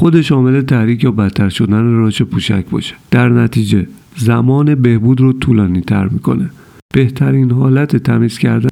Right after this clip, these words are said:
ملایم با آب ولرم و پارچه نرمه. بهتر صابون گلیسرین یا صابون روغن‌های گیاهی باشه که فیروز و ویکر و بیبیلند تو ایران بیشتر تولید می‌کنن. اگر از دستمال مرطوب استفاده می‌کنید،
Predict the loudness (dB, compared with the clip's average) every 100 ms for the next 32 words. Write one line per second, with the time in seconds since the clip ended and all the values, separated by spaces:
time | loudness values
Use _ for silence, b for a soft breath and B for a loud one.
0 | 0 2 2 2 2 2 2 0 -2 -4
1 | -4 -2 -2 0 0 0 0 0 0 0
2 | -2 -6 B B -4 -2 0 0 2 2
3 | 2 2 0 -2 -6 B B B _ _
4 | _ _ _ _ _ -4 -2 0 0 0
5 | 0 0 2 2 2 0 0 0 2 2
6 | 0 -2 -2 -2 0 0 0 0 0 0
7 | 0 -2 0 0 2 2 2 0 0 -2
8 | -2 B B -4 -2 0 -2 0 0 2
9 | 2 2 0 0 0 0 0 0 0 0
10 | 0 0 0 0 0 2 2 0 -2 -2
11 | -2 -2 -2 -2 0 -2 0 0 0 -2
12 | -4 0 2 2 2 0 0 0 0 0
13 | 2 2 0 0 0 0 0 -4 -2 0
14 | 0 0 -2 -2 0 0 0 -2